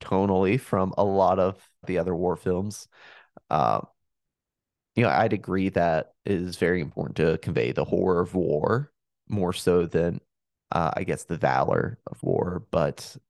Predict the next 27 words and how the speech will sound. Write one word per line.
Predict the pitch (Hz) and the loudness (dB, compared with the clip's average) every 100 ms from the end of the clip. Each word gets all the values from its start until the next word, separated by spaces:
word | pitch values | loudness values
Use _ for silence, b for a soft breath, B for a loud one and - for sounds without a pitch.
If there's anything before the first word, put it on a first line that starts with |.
| _ | _
having | - 101 139 98 | -4 -2 0 -2
said | - - 98 | -4 0 0
that, | - 76 71 - - _ _ _ _ _ _ _ _ _ _ | 0 -6 -6 -14 -20 _ _ _ _ _ _ _ _ _ _
a | - | -4
good | - 160 | -2 2
movie | 120 120 110 | 2 4 2
is | 101 | 2
a | |
good | 90 90 | 0 0
movie. | 78 98 107 87 - _ _ _ _ | 2 0 0 -2 -6 _ _ _ _
And | - 92 | -4 0
I | 98 | 2
like | 104 104 - | 2 0 0
Where | 87 | -2
Eagles | 64 82 - - | -2 -6 -8 -4
Dare. | - 67 90 - _ _ _ _ - | -4 -4 -8 -10 _ _ _ _ -2
Also, | - - 95 | 0 2 2
there's | 90 87 87 | 2 2 2
a | 80 | 0
Misfits | 78 82 - 76 - | 0 -4 -4 -8 -4
song | 64 67 | -4 -2
written | 80 - | -4 -4
about | - - | -2 -4
it. | |
It's | - | -4
kinda | - - | -4 -4
cool. | - - - | -2 -2 -4